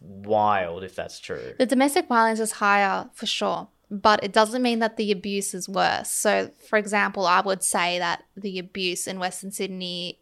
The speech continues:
Speaker 2: like, from, that comes from neglect, is way worse than D V. Like, I remember once we had these, um, we had to remove these two kids. One of them was three and she was, like,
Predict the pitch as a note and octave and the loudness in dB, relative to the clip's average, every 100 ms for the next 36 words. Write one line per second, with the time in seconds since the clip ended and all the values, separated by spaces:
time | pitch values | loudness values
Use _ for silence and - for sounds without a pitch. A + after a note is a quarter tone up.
0 | - F#3+ - - - - - G3 G3 G#3 | -4 -4 -4 -6 -4 -4 -4 -8 -6 -6
1 | F#3 E3+ - F3+ C4+ D#4+ - - G3 F#3+ | -6 -10 -4 0 0 -2 -10 -8 -8 -4
2 | F#3 F#3 F#3+ F#3 F#3 E3+ F#3 - G3 F#3 | 0 2 2 2 2 2 0 -2 -4 -4
3 | F#3+ F#3 F#3 F3+ F3+ F3 - - - G#3 | -2 -2 -2 -4 -4 -4 -8 -8 0 2
4 | G#3+ G#3+ G3+ F#3 F#3+ F#3 - - - - | 2 2 -2 0 -2 -2 -6 -8 -10 -20
5 | - _ G3 G#3 G3+ G3 F#3+ F#3+ F#3 F#3 | -20 _ 0 0 2 0 -2 -2 -2 -2
6 | - - - F#3 F#3 F3+ F3 - _ _ | -6 -8 -6 -4 -2 -6 -8 -14 _ _
7 | - - - G#3 G3 G3+ G3 F#3+ F#3 F#3+ | -20 -14 -6 -2 -2 -2 -2 0 -2 0
8 | F#3 - - F#3 - G3 F3 C#3 G3+ - | -2 -2 -4 -4 -4 -6 -4 -6 -10 -14
9 | - - - _ _ A#3 G#3+ G#3 A3 A3 | -16 -18 -20 _ _ -4 2 4 4 2
10 | G#3+ G3+ G3 G3 F#3+ - - _ G3+ F#3+ | 0 0 2 0 0 -4 -6 _ -4 2
11 | F#3 F#3 A#3+ C#4 - _ - G3+ G3 - | 2 2 0 -2 -6 _ -6 -4 -4 -4
12 | G3 F#3 F#3 F#3 - F#3 G3+ | -4 -2 -4 -4 -4 -4 -6